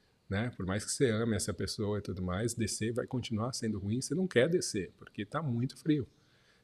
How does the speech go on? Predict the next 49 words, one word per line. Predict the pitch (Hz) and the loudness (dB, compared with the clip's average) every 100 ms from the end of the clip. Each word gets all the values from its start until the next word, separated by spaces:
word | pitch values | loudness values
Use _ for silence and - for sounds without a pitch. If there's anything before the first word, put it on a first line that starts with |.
| _ | _
né? | 117 127 | -2 0
Agora, | 104 107 107 | 2 2 2
se | 120 | 0
essa | 135 | 0
pessoa | 135 135 | -2 -2
falar, | 147 147 135 87 | 2 4 6 4
"Ó, | - _ _ _ _ _ _ _ - | -4 _ _ _ _ _ _ _ 0
tudo | 123 | 2
bem, | 104 | 2
eu | 87 | 0
sei | - 98 | 0 -2
que | |
você | - | 0
gosta, | 95 104 107 - | 0 0 0 -2
mas, | 107 98 | -4 -2
ó, | 104 87 | -2 -2
aqui | 101 - | -4 -2
do | 123 98 | 0 2
lado | 107 107 | 0 0
eu | |
fiz | - 101 | -4 -2
uma | 101 | -4
cama | - 98 | -2 -4
pra | - 90 | -2 -4
você, | 90 - 107 | -4 -4 -6
que | - | -4
também | 98 101 | -4 -2
tá | 90 | -4
bem | 95 120 | 0 0
quentinha, | 123 101 - 110 110 | 0 -4 -6 -6 -6
bem | 95 117 | -4 -4
gostosa", | 110 98 - 95 101 - - - | -4 -4 -6 -8 -10 -18 -20 -6
tá? | 110 110 - _ - - - _ _ | -4 -4 -8 _ -20 -20 -20 _ _
É | 117 | -2
muito | 107 110 123 | 0 0 0
mais | 110 | -2
fácil | - 95 - | 0 0 0
de | 95 | -2
você | 95 - | -4 -4
conseguir | 92 - 95 | -6 -4 -4
ceder | - 113 87 95 98 - - | 0 0 0 0 0 -2 -8
esse | 98 - | -8 -6
espaço, | - 90 90 | -8 -6 -6
porque | - - 104 | -4 -4 -4
você | 98 101 | -4 -4
sabe | - 95 92 | -4 -4 -6
que | |
você | - 95 | -6 -4
tem | 95 | -4